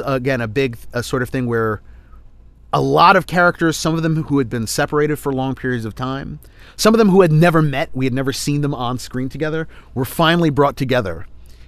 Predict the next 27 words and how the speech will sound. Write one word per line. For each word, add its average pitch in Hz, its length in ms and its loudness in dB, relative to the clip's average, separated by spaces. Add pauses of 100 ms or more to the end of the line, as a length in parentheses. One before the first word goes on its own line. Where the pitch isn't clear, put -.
(160)
in 113 260 -2
a, 104 320 -2
a 107 140 -8
kind 131 180 -2
of 104 60 -2
a 107 60 -4
parlay 131 500 -2
situation, 131 540 -6
shall 120 220 -6
we 123 100 -10
say. - 300 -12 (640)
And 139 360 -2 (340)
that 196 380 2
was 175 180 2
real, 165 240 4
as 147 140 2
a 135 60 -4
fan 131 420 0
for - 160 -4
me, 123 260 0
was, 110 380 -2
was 107 520 -6 (340)
really 135 380 0
enriching 139 680 -2
and, 107 300 -6
and 107 180 -6
rewarding 131 540 -4